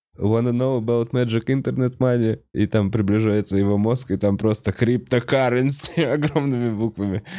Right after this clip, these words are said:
Э, а, я уже не первый раз это пересказываю, извините.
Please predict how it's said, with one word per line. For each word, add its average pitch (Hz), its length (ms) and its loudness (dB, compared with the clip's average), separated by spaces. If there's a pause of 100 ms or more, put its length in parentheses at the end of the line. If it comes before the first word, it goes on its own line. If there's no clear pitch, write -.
(420)
Э, 95 500 0 (1000)
а, 123 480 0
я 147 100 2
уже 139 160 2
не 151 80 0
первый 147 280 0
раз 151 200 0
это 135 120 -4
пересказываю, 135 480 0
извините. 131 680 0